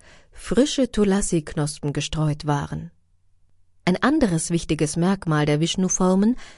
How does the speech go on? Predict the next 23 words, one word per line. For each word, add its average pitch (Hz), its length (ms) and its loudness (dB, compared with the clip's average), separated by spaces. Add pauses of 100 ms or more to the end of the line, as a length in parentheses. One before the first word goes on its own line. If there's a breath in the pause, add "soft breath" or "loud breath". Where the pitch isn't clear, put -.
(120 loud breath)
war 175 220 0
ihre 214 340 -2
transzendentale 151 1120 -2
Schönheit. 160 640 -2 (1120)
Ihr 196 200 2
Lächeln 190 560 2
glich 170 300 -2
dem 170 200 2
Mondschein, 165 760 -2 (720 loud breath)
und 160 200 0
ihre 156 200 0
Blicke 180 480 0 (440)
waren 151 380 2
wie 185 100 0
der 180 180 0
frühe 175 440 2
Sonnenaufgang. 147 1000 -4 (680)
Allein 165 400 4
schon 185 320 2
durch 165 260 0
ihren 165 240 0
erhabenen 175 840 0
Blick 226 420 -2